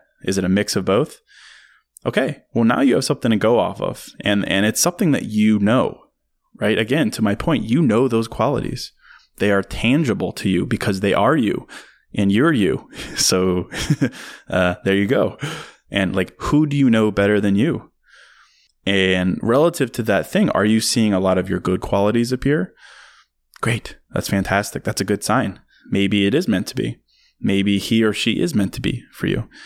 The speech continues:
Maybe it's worth exploring further. That's great. Maybe, though, you're seeing a bunch of your bad qualities appearing. Well, that's a bad sign. It's not a good sign. It's something to consider. You have some choices to make.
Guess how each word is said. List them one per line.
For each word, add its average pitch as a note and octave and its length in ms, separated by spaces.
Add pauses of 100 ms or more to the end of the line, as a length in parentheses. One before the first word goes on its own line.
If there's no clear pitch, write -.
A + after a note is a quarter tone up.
(200)
Maybe G2 240
it's G2+ 140
worth G#2 220
exploring A2 480
further. A#2 440 (180)
That's - 120
great. - 280 (920)
Maybe, F#2+ 320
though, F#2 180
you're F#2 140
seeing F#2+ 480
a - 60
bunch G2+ 260
of G#2+ 60
your G#2 100
bad G#2 280
qualities F#2+ 680
appearing. F#2+ 520 (800)
Well, E3+ 260
that's F#3+ 140
a G3+ 40
bad F#3+ 200
sign. G#2 340
It's - 120
not C3+ 80
a B2+ 40
good D#3 160
sign. F2+ 320 (200)
It's - 160
something A2 220
to A2 60
consider. A2 540
You A#2 100
have G#2 100
some G#2+ 140
choices C3 380
to - 80
make. B2 240